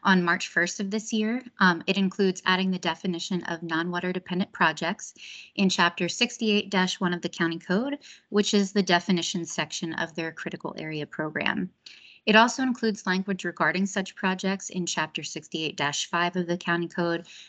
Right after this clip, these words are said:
which is their general requirements section. The county elected not to authorize small renewable energy generating projects on piers with this text amendment. Um, and just as a reminder for everyone,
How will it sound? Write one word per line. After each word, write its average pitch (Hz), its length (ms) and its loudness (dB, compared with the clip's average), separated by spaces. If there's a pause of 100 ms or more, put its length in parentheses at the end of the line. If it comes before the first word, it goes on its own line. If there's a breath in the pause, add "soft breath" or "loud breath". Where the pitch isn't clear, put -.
which 185 200 4
is 170 120 0
their 165 240 2
general 165 500 2
requirements 156 760 -4
section. - 580 -8 (1200 loud breath)
The 214 80 6
county 233 260 6
elected 196 400 2
not 170 260 -2
to - 80 -6
authorize 190 520 -2
small 170 320 -4
renewable 165 580 -6
energy 165 460 -4
generating 170 500 0
projects 185 460 -2
on 190 100 0
piers 160 340 -8
with 147 140 -8
this - 160 -10
text - 300 -8
amendment. - 480 -6 (580 loud breath)
Um, 185 160 6
and 196 140 4
just 240 180 0
as 220 160 2
a 214 160 4
reminder 185 480 2
for 180 120 0
everyone, 170 440 -4